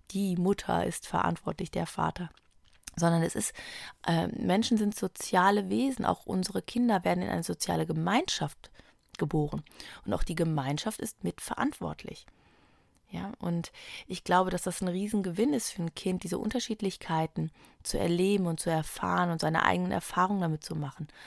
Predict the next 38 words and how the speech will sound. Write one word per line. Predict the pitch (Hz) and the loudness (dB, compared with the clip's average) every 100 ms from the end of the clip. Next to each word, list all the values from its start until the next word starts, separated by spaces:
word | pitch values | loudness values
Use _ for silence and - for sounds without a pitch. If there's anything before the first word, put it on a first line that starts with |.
| - - - | -20 -20 -10
Und | - | -2
natürlich | 175 - 233 254 | 0 2 2 4
stärkst | - - 175 226 - - | 0 4 6 6 2 -6
du | 254 | -2
dein | 240 208 | 0 0
Kind | - 156 151 156 | -2 -2 -2 -2
und, | 156 - - - - - _ - | -4 -4 -12 -20 -20 -20 _ -4
ähm, | - - - | -2 -2 -4
kannst | - 170 - | 0 0 2
auch | 175 | 0
auf | 175 | 0
die | - 170 | -2 2
Seite | 160 175 180 | 4 4 4
deines, | 180 190 - - - - | 2 2 -2 -8 -8 -2
auf | 165 | -2
der, | - 170 | 2 2
auf | 160 | 2
der | - 165 | 4 6
Seite | 170 170 | 6 6
deines | 160 165 | 6 4
Kindes | - 170 - | 0 -2 -2
stehen, | - 233 135 95 | 0 2 4 4
aber, | 90 170 - - - - - - - | 4 4 0 -12 -20 -20 -20 -12 0
ähm, | 190 180 | 0 2
ich | - | 4
glaube, | 196 196 | 4 4
es | |
ist | 190 | 0
ganz, | - 196 - | 2 2 4
ganz | 185 180 | 0 0
wichtig, | 185 190 - 196 | 0 -2 -2 -4
deinem | - 185 180 180 | 2 4 4 0
Kind | - 196 208 - - _ - | 2 2 2 -2 -20 _ -10
die | - - | -6 2
eigenen | 170 196 233 226 | 6 6 6 4
Erfahrungen | 180 - - - 277 359 277 202 | 2 0 -4 0 0 4 2 2
zu | - | -2
erlauben | 160 143 139 143 151 208 | -2 -2 0 0 -2 -4